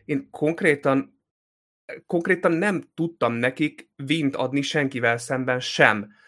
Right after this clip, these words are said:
Nagy nehezen összehoztam nekik hármat, de azt is úgy, hogy ilyen könyörület, mert ismerik a csoport ellenfeleket szintű győzelmek. Tehát én, én, én tényleg kettő-hármat fogok mondani, hiszen ez a Falcons teljes szétesésbe fog belefutni kétezer-huszonhatba.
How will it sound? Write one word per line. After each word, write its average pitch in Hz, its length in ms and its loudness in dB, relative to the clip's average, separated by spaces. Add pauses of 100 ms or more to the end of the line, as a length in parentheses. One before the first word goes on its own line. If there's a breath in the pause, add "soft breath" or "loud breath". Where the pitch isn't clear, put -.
(160 soft breath)
Nagy 190 260 2
nehezen 131 420 -2
összehoztam 135 520 -2
nekik 120 320 -8
hármat, 107 680 -2 (240 soft breath)
de 131 120 -2
azt 208 220 0
is 139 140 -6
úgy, 135 200 0
hogy 143 140 0
ilyen 147 220 0
könyörület, 131 600 2
mert 131 200 -2
ismerik 117 380 -6
a 117 80 -10
csoport 113 440 -12
ellenfeleket 107 720 -6
szintű 110 360 -8
győzelmek. 107 640 -6 (800 soft breath)
Tehát - 160 -12
én, 220 220 -2
én, 214 180 2 (140)
én 277 140 0
tényleg 269 200 -8
kettő-hármat 139 680 -2
fogok 117 200 -4
mondani, 175 260 2
hiszen 170 220 0
ez 170 120 0
a 185 40 0
Falcons 139 580 2 (460)
teljes 117 300 2
szétesésbe 113 580 -4
fog 110 200 -8
belefutni 110 800 -8
kétezer-huszonhatba. 117 1040 -2